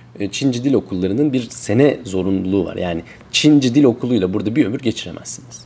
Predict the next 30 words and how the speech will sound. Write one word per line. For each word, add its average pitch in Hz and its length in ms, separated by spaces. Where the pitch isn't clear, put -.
Dolayısıyla 147 500
master 110 400
doktora - 420
illaki - 580
size 107 280
daha 101 320
uzun 117 360
süre 90 320
burada 95 180
kalma 104 320
iht-, - 160
imkanı 110 500
verecek 131 500
araçlardır. 113 800
Ben 156 260
Tayvan'a 123 300
ilk 165 200
geldiğimde 131 320
Çince 165 300
dil 156 100
okulu 120 340
vasıtasıyla 90 540
geldim. - 380
Çince 160 380
dil 175 120
okulunda 110 460
Çince 185 400
öğrenirken 151 720
doktorama 92 500
başvurdum. - 480